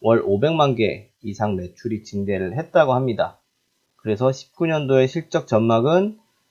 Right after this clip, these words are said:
매출이 오백삼십억으로 전년비 십사 프로 신장한 걸로 예상을 하고 있고, 그리고 영업이익은 전년비 이십 프로 성장한 사십칠억을 예상을 하고 있다고 합니다.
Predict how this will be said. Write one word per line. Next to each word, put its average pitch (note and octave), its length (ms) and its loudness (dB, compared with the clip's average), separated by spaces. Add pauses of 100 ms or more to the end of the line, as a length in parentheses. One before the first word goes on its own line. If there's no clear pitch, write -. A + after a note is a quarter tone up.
(100)
매출이 C3 720 -2
오백삼십억으로 C#3+ 2250 0 (280)
전년비 B2+ 600 2
십사 G3 420 0
프로 D#3+ 160 -4
신장한 D3 540 0
걸로 A#2+ 460 2 (500)
예상을 G2+ 380 -2
하고 D3+ 180 -2
있고, A2+ 440 -2 (380)
그리고 A#2 300 0
영업이익은 C3+ 960 2 (120)
전년비 B2 500 0
이십 - 420 -4
프로 G#2 440 -2
성장한 C#3+ 600 0
사십칠억을 E3+ 1400 0
예상을 A#2+ 460 -2
하고 D#3+ 180 -2
있다고 A2 280 -2
합니다. A2+ 380 -4